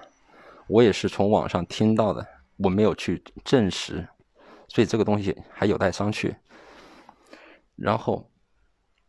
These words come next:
目前所有的一些情况就是，医疗全部都瘫痪了，或者说混乱，混乱不堪。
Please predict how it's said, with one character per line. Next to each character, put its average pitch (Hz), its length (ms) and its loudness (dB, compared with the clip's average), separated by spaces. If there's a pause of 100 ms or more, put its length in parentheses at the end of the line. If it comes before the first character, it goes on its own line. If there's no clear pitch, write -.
(140)
目 127 180 -2
前 107 200 -2
所 104 220 -2
有 113 60 4
的 90 160 -2
一 - 100 -10
些 - 160 -2
情 80 220 -6
况 85 180 -4
就 85 80 -4
是， - 240 -10 (720)
医 127 340 -2
疗 92 340 -2 (720)
全 - 240 -6
部 95 100 -2
都 92 140 -4
瘫 - 220 0
痪 101 180 0
了， 92 160 -6 (120)
或 - 180 0
者 - 20 2
说 104 160 -2
混 101 280 0
乱， 90 280 -4 (320)
混 - 340 0
乱 90 240 0
不 87 120 -4
堪。 - 280 -10